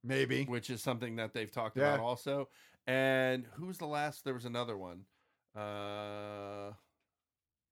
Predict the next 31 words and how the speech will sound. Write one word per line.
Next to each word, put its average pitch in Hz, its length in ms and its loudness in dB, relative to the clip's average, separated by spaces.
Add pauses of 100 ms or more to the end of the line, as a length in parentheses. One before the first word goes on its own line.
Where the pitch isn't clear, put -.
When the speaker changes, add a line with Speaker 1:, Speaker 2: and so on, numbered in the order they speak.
(160)
Speaker 2:
it's 104 180 -14
not, 120 360 0
it's 107 200 -12
not 101 180 -4
Black 95 260 -12
Panther, 95 240 -10 (100)
obviously. 90 380 -16
Speaker 1:
I 156 100 8
Speaker 2:
No, 139 60 6
Speaker 1:
think 131 120 2
it's 123 120 0
Cap. 95 260 0 (460)
Speaker 2:
uh, 127 40 -12 (100)
there 147 140 -2
was 143 140 -4
somebody 220 400 -2
else 226 280 -2
who, 131 400 -2 (240)
no, 90 300 -12
I 104 60 -6
don't 95 120 -12
think 85 160 -20
it's - 120 -20
Cap. 78 280 -14
Speaker 1:
I 180 120 10
think 175 140 6
it's 165 120 0
Cap. 156 320 6
You 139 100 2
know 143 100 6
why? 160 280 4